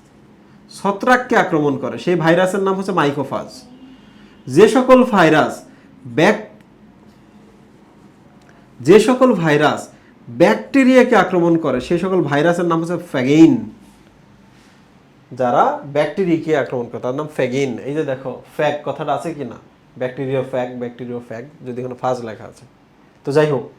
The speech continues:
ব্যাকটেরিয়াকে আক্রমণ যখন করবে একটা ভাইরাস, ওই ভাইরাসের নাম ফ্যাগেইন। যদি উদ্ভিদকে আক্রমণ করে তার নাম ফাইটোফ্যাগিন।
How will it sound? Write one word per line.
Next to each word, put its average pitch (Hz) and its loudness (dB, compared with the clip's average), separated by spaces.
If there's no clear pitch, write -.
ব্যাকটেরিয়াকে 190 4
আক্রমণ 175 0
যখন 170 -4
করবে 156 -2
একটা 151 -4
ভাইরাস, 143 -2
ওই 131 -4
ভাইরাসের 135 0
নাম 143 -6
ফ্যাগেইন। 135 -4
যদি 190 -2
উদ্ভিদকে 185 0
আক্রমণ 165 2
করে 151 -4
তার 151 -6
নাম 151 -6
ফাইটোফ্যাগিন। 131 -4